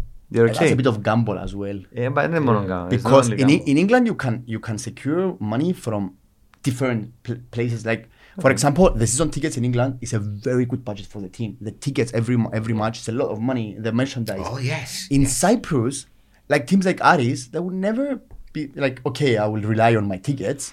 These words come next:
Speaker 2: They have to rely on some European, uh, success or some, I don't know, money
Speaker 1: Nah.
Speaker 2: from uefa,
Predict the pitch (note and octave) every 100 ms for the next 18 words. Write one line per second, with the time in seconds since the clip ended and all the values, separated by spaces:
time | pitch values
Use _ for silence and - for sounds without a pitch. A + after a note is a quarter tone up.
0 | - A#2+ B2+ D#3 F3 D3 C#3+ D#3 D3 B2
1 | C#3 C3+ C3+ B2+ B2 A#2 - C#3 C3+ C3+
2 | B2+ A#2+ A#2 - C#3+ D3+ B2 A2 - A#2+
3 | A#2+ A#2+ B2 E3 E3 A#2 A2+ F#2 - D3+
4 | B2+ B2+ A#2+ B2 A#2+ C#3+